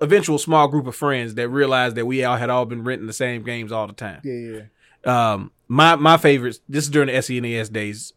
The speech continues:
Speaker 1: Uh, so Darius Twins was a space shooter, you
Speaker 2: Mm-hmm.
Speaker 1: know, like R-Type, like Gradius. And, uh, I barely got, I only got to rent it once 'cause it was always gone,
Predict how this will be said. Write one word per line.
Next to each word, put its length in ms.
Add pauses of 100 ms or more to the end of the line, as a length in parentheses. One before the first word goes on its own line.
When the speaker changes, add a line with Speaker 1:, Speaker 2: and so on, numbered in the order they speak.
Speaker 1:
Uh, 180
so 400
Darius 400
Twins 520 (420)
was 220
a 180
space 420
shooter, 480
you 120
Speaker 2:
Mm-hmm. 80
Speaker 1:
know, 200
like 180
R-Type, 520
like 180
Gradius. 520 (460)
And, 300
uh, 380 (200)
I 60
barely 300
got, 220
I 100
only 160
got 80
to 80
rent 160
it 60
once 280
'cause 140
it 20
was 80
always 300
gone, 320